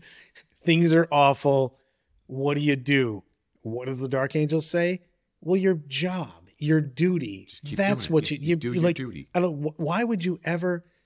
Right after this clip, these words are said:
Speaker 1: not do that? One of my favorite quotes is from a game that probably no one's played on this, but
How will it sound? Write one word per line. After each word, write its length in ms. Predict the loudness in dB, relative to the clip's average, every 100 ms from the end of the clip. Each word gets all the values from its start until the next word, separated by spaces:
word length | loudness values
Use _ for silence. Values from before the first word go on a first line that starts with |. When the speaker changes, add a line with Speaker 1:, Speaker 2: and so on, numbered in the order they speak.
| _
Speaker 1:
not 560 | -8 -4 -2 -4 -6 -4
do 220 | -2 -2
that? 360 | -4 -10 -14 _ _ 0
One 120 | 2
of 60 | 4
my 140 | 2
favorite 480 | 0 -2 0 0 -4
quotes 420 | -6 -6 -6 -8 -8
is 100 | -10
from 220 | -10 -10
a 80 | -10
game 300 | -10 -10 -12
that 180 | -14
probably 240 | -14 -12 -10
no 100 | -10
one's 160 | -10
played 240 | -4 -2 -2
on 80 | -4
this, 180 | -8
but 200 | -10 -18